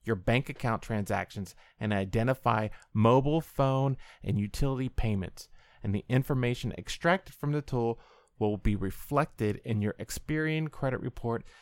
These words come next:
and be utilized when calculating various credit scores. So basically, you give it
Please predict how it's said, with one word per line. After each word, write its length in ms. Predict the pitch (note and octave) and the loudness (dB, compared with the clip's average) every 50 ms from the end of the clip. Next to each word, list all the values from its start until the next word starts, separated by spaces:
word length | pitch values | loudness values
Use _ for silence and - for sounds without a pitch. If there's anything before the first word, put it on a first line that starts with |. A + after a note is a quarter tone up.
| _ - | _ -10
and 120 | - G2+ F2+ | -8 -6 -4
be 80 | G#2+ | -4
utilized 840 | G2 F#2 F#2 F#2+ A2 B2+ A#2+ C#3+ C3 B2 B2 A#2+ A#2 A#2+ B2+ B2 - - - - - | -4 -4 -4 -2 -2 0 0 0 0 0 0 0 0 -2 -2 -4 -8 -14 -20 -18 -10
when 240 | - G2 G2+ G2+ G2 | -6 -6 -4 -6 -6
calculating 760 | - - - C#3 C#3 C3+ - C#3+ B2 B2 A#2+ A#2+ B2 B2+ B2 - _ - | -4 -2 0 0 0 0 -2 -2 0 0 0 0 -2 -4 -4 -8 _ -14
various 640 | G#2+ F#2+ - A2+ G#2+ A2 A#2+ B2 B2 A#2 - - - - | -12 -4 -2 0 0 2 2 2 0 -2 -2 -6 -14 -12
credit 360 | - - A2 G2+ G2+ - - | -4 -2 0 0 -2 -4 -8
scores. 600 | - - - - - - - - - - - - - _ _ _ _ _ _ - - _ _ _ | -14 -14 -10 -8 -8 -8 -8 -12 -16 -20 -20 -20 -20 _ _ _ _ _ _ -20 -20 _ _ _
So 160 | - - G#2+ | -12 -12 -12
basically, 760 | F2+ - - B2 D3+ G3+ F#3+ - - B2+ G#2 F#2+ G2 - - - - _ - _ - | -10 -2 2 2 4 4 2 0 0 -2 -2 -2 -4 -8 -14 -20 -20 _ -20 _ -10
you 180 | - A2 A2+ | -8 -6 -6
give 240 | A2 - B2 A#2+ G#2+ | -4 -2 -2 0 0
it 160 | A#2 A2 - | 0 -4 -4